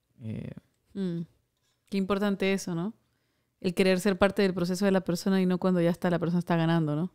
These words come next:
Speaker 1: Sí, sí, o sea, es como decir, "Arreglate y después vemos".
Speaker 2: Sí, sí, sí, sí. Qué fuerte, me encantó.
Speaker 1: "Arreglate y después vemos".
Speaker 2: Me encantó. A ver qué nos dicen por aquí. ¿Tenés algún audio por ahí?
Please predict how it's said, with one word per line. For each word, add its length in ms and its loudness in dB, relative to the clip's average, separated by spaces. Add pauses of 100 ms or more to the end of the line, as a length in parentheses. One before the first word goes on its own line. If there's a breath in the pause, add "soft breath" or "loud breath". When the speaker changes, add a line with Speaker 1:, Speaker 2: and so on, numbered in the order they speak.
(800)
Speaker 1:
Sí, 180 -4
sí, 200 4
o 80 4
sea, 140 2
es 80 0
como 180 4
decir, 380 2 (140)
"Arreglate 680 4
y 20 6
después 300 4
vemos". 360 2
Speaker 2:
Sí, 380 -6 (300)
sí, 100 -8
sí, 160 -10
sí. 180 -14 (520)
Qué 100 -8
fuerte, 400 -4
me 80 -4
encantó. 360 -2 (840)
Speaker 1:
"Arreglate 320 -2
y 40 -2
después 260 -2
vemos". 300 -4
Speaker 2:
Me 60 -18
encantó. 380 -10 (1900)
A 100 -2
ver 140 4
qué 100 2
nos 100 6
dicen 260 6
por 120 2
aquí. 220 0
¿Tenés 200 6
algún 220 4
audio 260 8
por 120 4
ahí? 280 6